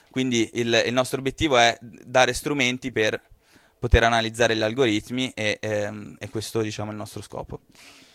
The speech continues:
Ehm, questa viene un po' tagliata e fondamentalmente ogni,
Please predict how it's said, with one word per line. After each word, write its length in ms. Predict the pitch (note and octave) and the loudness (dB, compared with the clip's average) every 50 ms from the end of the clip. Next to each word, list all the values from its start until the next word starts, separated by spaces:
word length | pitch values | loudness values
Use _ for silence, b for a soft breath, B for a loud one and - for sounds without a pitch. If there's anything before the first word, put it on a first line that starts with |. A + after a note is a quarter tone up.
| b b b b b b b b _ _ _ | b b b b b b b b _ _ _
Ehm, 760 | - C#3 D3 C#3+ C#3+ C3+ C#3 C3+ C#3 C3+ C3+ C#3 C3+ C3 C3+ - _ - _ _ _ _ _ _ _ _ _ _ _ _ _ _ _ _ _ _ _ _ _ _ _ _ _ - b b b b b b b b b b b | -6 -4 -2 0 2 4 4 2 2 0 -4 -6 -8 -8 -10 -12 _ -20 _ _ _ _ _ _ _ _ _ _ _ _ _ _ _ _ _ _ _ _ _ _ _ _ _ -20 b b b b b b b b b b b
questa 340 | - - E3 - - - B2+ | -12 -12 -12 -12 -8 -8 -8
viene 180 | A#2 A#2 A#2 A2+ | -8 -8 -10 -12
un 100 | A#2 - | -14 -14
po' 140 | - F3+ | -14 -14
tagliata 680 | F3+ E3+ C#3+ B2 A#2 A#2 - - - - _ - G3 A3 b b b b b b b b b b b b b b b b b | -12 -12 -14 -12 -12 -12 -12 -14 -16 -16 _ -16 -16 -16 b b b b b b b b b b b b b b b b b
e 420 | - C#3+ D3 C#3+ C#3+ C#3 C3+ C3+ B2+ | 0 2 4 4 4 4 2 0 -2
fondamentalmente 920 | B2+ - G3+ G#3 G#3 G#3+ G#3+ G3+ - G#3+ A3 A3+ G#3+ D#3 C#3+ - C3+ C3 B2 | -8 -8 -6 -4 -4 -4 -2 -2 -2 -2 0 0 -2 -4 -2 0 0 0 0
ogni, 800 | - D#3+ F3+ F#3+ G3+ G3+ F#3+ E3+ D#3 C#3+ C3 B2 A#2 A2 A2+ | 0 -2 -2 -2 -4 -6 -4 -4 -2 -2 -2 -2 -4 -6 -8